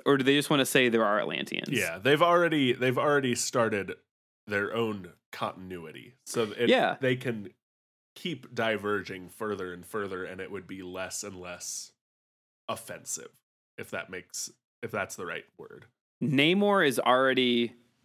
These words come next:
Speaker 1: somewhat planted in the Marvel Cinematic Universe, because in Iron Man two, when they were talking about,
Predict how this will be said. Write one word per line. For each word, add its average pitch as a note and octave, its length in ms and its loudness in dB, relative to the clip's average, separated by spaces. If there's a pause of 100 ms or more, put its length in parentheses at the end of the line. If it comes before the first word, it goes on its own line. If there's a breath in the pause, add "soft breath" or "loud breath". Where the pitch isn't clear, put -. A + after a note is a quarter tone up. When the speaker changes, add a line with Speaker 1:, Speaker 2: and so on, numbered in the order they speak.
(160)
Speaker 1:
somewhat B2+ 580 2
planted A#2 560 2
in A#2 400 2
the A#2 80 2
Marvel A2+ 340 2
Cinematic A2+ 500 0
Universe, C#3+ 460 2
because B2 320 2
in A#2 100 2
Iron B2 340 4
Man A#2+ 220 4
two, B2 360 2
when A2 460 2
they A#2 100 4
were A2+ 100 2
talking A2+ 400 -2
about, A2 460 0